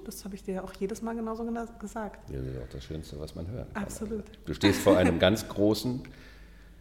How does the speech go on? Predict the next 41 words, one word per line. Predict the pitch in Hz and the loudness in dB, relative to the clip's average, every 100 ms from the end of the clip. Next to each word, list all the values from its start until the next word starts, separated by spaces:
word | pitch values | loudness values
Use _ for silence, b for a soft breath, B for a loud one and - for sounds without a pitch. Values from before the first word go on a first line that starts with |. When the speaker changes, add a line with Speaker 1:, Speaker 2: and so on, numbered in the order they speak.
| B | B
Speaker 2:
Schritt. | - 95 - - - | 0 6 6 4 -2
Das | 80 - | -2 -2
ist | 82 - | -6 0
ja | 82 58 | 2 2
auch | 67 | 0
das | 65 58 | -4 -2
erste | 71 - | -2 -2
Mal | 64 64 90 | -2 -2 -4
in | 87 | -4
deinem | 90 92 | -2 -2
Leben. | 101 120 175 - B B B - 214 | -4 -6 -8 -12 B B B -6 -2
Speaker 1:
Richtig. | 254 254 190 190 208 | -2 0 -2 -2 -6
Es | 208 | -8
ist | 202 | -8
das | 202 | -6
erste | 214 208 214 | -2 -2 -2
Mal | 226 220 | -2 -2
und | 208 | -4
ich | - - | -10 -8
muss | 220 220 | -6 -4
auch | 220 | -4
zugeben, | 214 214 208 | -4 -2 -2
es | 202 - | -2 -6
ist | 208 | -10
auch | - | -8
wirklich | 208 214 - | -6 -6 -8
sehr, | - 202 196 | -4 -2 0
sehr | 185 170 | 0 -2
aufregend. | 165 - 175 185 190 - B B B | -4 -8 -10 -8 -8 -10 B B B
Und | 240 226 226 | -6 -2 0
wenn | 220 226 220 226 - - | 0 0 -4 -6 -10 -16
man | 202 214 233 | -10 -8 -6
auch | 214 214 | -8 -8
so | - 226 | -6 -2
ein | |
bisschen | 214 233 233 | -2 -2 -2
in | 208 | -2
der | 202 | -4
Öffentlichkeit | 233 254 247 - 254 247 | -6 -4 -4 -4 -4 -4
steht, | - 254 269 262 - B B B B B - | -6 -4 -4 -4 -14 B B B B B -6
dann | 220 214 | -2 -2